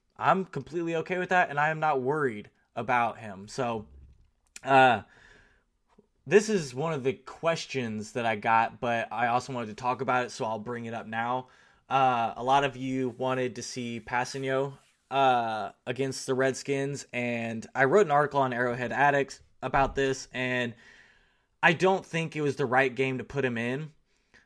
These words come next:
Um, he still is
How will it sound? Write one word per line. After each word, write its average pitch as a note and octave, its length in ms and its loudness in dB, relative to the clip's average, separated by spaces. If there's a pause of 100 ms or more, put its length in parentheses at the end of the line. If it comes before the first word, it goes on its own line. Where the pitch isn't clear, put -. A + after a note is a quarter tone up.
(180)
Um, A#2 540 2
he E3 180 2
still E3 720 0
is A#2+ 640 -4